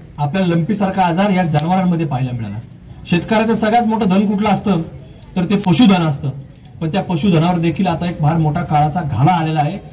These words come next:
या लंपी आजाराच्या माध्यमातून देखील फार मोठ्या प्रमाणामध्ये गाया असतील, बैल असतील, जे महत्त्वाचं शेतकऱ्याचं कृषीधन असतं याच्यावर देखील फार मोठा एक काळाने घाला घातला आणि त्यामुळे फार मोठं संकट या प्रत्येक या जीवावरती उठलेलं आहे.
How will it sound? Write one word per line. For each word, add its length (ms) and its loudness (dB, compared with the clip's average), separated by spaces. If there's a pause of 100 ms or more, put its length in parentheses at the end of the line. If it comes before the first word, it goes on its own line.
(260)
या 80 0
लंपी 260 2
आजाराच्या 380 2
माध्यमातून 480 2
देखील 320 -4
फार 120 2
मोठ्या 260 2
प्रमाणामध्ये 920 -2
गाया 280 2
असतील, 260 -2
बैल 200 0
असतील, 320 -4
जे 100 -4
महत्त्वाचं 500 -2 (580)
शेतकऱ्याचं 480 4
कृषीधन 360 4
असतं 280 2 (460)
याच्यावर 280 2
देखील 300 2
फार 180 2
मोठा 220 2
एक 120 0
काळाने 280 2
घाला 220 2
घातला 260 2
आणि 600 -8
त्यामुळे 240 -2 (120)
फार 140 4
मोठं 200 4
संकट 840 -2
या 80 0
प्रत्येक 340 0 (880)
या 220 6 (240)
जीवावरती 480 2
उठलेलं 300 2
आहे. 160 0